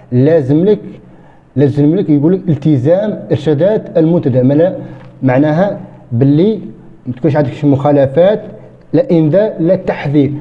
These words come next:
باش نهار تجيب الشروط تربطها مع الأدسنس أو دي طلب المراجعة مع شركاء اليوتيوب ما تكونش عندك مشاكل.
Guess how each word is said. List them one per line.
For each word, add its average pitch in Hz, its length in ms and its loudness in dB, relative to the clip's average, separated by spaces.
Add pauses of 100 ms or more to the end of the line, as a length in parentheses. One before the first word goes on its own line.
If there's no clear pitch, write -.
(140)
باش 180 380 0 (280)
نهار 147 300 0
تجيب 143 160 0
الشروط 165 500 2 (460)
تربطها 160 340 -2
مع 151 100 -2
الأدسنس 151 460 -2
أو 156 160 0
دي 131 140 -4
طلب 165 300 -2
المراجعة 151 760 0
مع 139 200 -2
شركاء 151 460 0
اليوتيوب 143 500 2
ما - 480 -18
تكونش 160 220 0
عندك 175 200 0
مشاكل. 143 640 -2